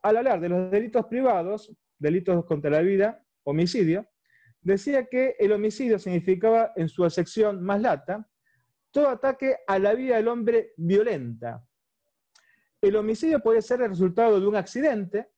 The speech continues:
la consecuencia de una falta o un hecho intencional y premeditado. En el primer caso, eh, no era punible. En el segundo tiene pena menor, solo en el tercero es uno de los delitos más graves.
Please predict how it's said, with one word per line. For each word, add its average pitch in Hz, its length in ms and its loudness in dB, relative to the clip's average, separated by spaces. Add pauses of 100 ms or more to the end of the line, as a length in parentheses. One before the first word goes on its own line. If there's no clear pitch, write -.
(440)
la 170 180 2
consecuencia 196 680 0
de 196 60 4
una 214 160 0
falta 247 540 -2
o 202 80 4
un 214 120 -4
hecho 233 220 -6
intencional 208 720 0
y 190 120 0
premeditado. 143 840 0 (760)
En 214 120 -2
el 240 120 0
primer 277 300 -2
caso, 285 540 0
eh, 185 420 0
no 285 180 2
era 214 260 0
punible. 131 580 -2 (480)
En 185 120 2
el 214 120 2
segundo 262 400 -2
tiene 247 280 -2
pena 233 280 0
menor, 262 480 0 (460)
solo 269 260 0
en 262 60 0
el 226 140 0
tercero 262 540 0
es 226 220 0
uno 226 220 2
de 208 80 6
los 180 80 -2
delitos 202 560 -2
más 170 180 -2
graves. 113 540 -12